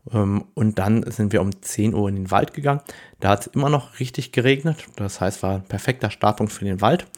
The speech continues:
Wir haben erstmal richtig tolle Farben, auch Strukturen an Kiefern und so weiter fotografiert, weil es einfach, sobald's nass wird,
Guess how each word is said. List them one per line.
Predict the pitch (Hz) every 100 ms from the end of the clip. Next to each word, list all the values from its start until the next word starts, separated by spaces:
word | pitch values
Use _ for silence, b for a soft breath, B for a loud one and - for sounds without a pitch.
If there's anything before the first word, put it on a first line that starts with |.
| B B B
Wir | -
haben | 95
erstmal | - 107 - 98 95 -
richtig | 107 120 123 107
tolle | - 104 107 95
Farben, | - - 104 110 107
auch | 95 -
Strukturen | - - 101 - - 120 113
an | 98 104 B B B B -
Kiefern | - 147 - 120
und | 113 117
so | 107
weiter | 107 113
fotografiert, | 107 104 107 - 98 117 110
weil | 101
es | 95
einfach, | - 98 98
sobald's | 98 92 98 98 -
nass | 101 120
wird, | -